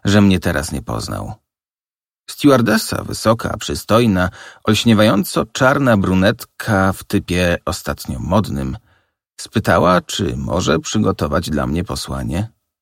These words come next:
"I powiedz, czy dać ci aspiryny?" Przysiadła na brzegu mojego fotela,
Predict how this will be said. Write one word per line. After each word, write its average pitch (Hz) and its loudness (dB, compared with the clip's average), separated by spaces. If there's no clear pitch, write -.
"I 143 2
powiedz, 113 0
czy 147 2
dać 127 2
ci - 0
aspiryny?" 135 2
Przysiadła 78 -2
na 67 -4
brzegu 82 -2
mojego 87 0
fotela, 110 2